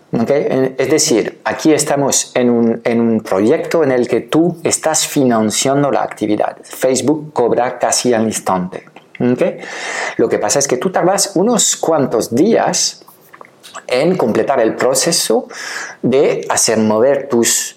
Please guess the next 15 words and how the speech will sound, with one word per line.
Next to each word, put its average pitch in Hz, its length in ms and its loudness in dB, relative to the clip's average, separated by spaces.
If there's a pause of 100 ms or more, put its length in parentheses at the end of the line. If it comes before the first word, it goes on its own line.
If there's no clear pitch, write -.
prospectos 143 680 0
hacia, 143 560 0 (240)
digamos, - 640 -4
una 120 140 2
llamada 123 260 4
de 127 100 4
venta 143 360 2
y 160 260 2
cerrarles 139 960 2
en 123 100 2
esta 110 220 -2
llamada 101 340 0
de 53 80 -2
ventas. - 380 -2
Entonces, 120 400 0